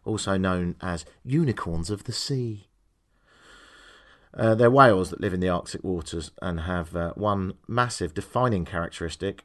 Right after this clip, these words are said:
a ruddy grey tusk. Well, the gents have tusks. The ladies have long blonde hair and pigtails. Actually, I don't think they do.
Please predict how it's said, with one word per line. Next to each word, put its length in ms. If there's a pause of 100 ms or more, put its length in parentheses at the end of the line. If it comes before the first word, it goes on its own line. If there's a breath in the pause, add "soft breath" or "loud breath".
(120)
a 340 (140)
ruddy 460
grey 340 (120)
tusk. 600 (380)
Well, 200
the 80
gents 420
have 220
tusks. 480 (1400 soft breath)
The 120
ladies 300
have 180
long 240
blonde 260
hair 300
and 160
pigtails. 640 (1500 loud breath)
Actually, 140
I 20
don't 160
think 120
they 80
do. 180